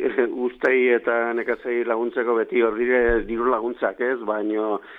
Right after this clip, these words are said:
ezin da, e, urtero, ba, diru laguntza eskatu eta, eta diru laguntza jaso, e, hori ez da soluzioa.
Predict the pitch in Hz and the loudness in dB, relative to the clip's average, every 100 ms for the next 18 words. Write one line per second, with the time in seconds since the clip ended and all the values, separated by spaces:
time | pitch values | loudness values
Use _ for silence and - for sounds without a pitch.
0 | - - - - 104 - 135 113 107 104 | -20 -20 -6 -2 0 2 0 2 0 -2
1 | 101 98 98 - - - 117 104 104 104 | -4 -6 -8 -10 -12 -4 0 2 4 2
2 | 101 - 131 117 - 120 113 107 107 104 | 0 -2 -2 -2 0 0 0 0 -2 -2
3 | 110 107 110 107 120 110 110 110 110 - | 0 2 0 0 -2 0 0 -2 -4 -2
4 | 131 113 110 110 - - - - - 123 | 0 0 0 -2 -6 -16 -20 -20 -4 0
5 | 110 - 135 180 156 123 117 110 110 107 | 0 0 -2 0 0 0 -2 -2 -2 -2
6 | 107 110 107 107 104 117 120 117 117 123 | 0 0 0 -2 -4 -2 0 2 0 0
7 | 127 117 139 139 180 185 185 - 107 107 | -2 -2 -2 -4 -2 -2 -2 -6 -6 -4
8 | 104 95 85 76 64 120 135 123 - 107 | -2 -4 -8 -10 -6 -2 0 0 0 -2
9 | 104 - 110 127 117 107 | -2 -10 -8 -8 -6 -6